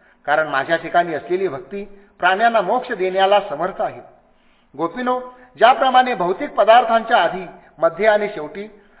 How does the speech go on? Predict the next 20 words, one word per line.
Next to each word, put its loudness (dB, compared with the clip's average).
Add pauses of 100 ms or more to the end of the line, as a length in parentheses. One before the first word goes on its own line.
आणि 0
आत 4
बाहेर 2
त्यांना 0
कारणीभूत 0
असणारी 2
पृथ्वी, -10
पाणी, 0
अग्नी, -2
वायू 0
आणि 0
आकाश 2 (460)
ही -10
पंचमहाभूते -2
असतात, 0 (600)
त्याचप्रमाणे 2
सर्व 0
पदार्थांच्या 0 (320)
आधी, 0
मध्ये, 0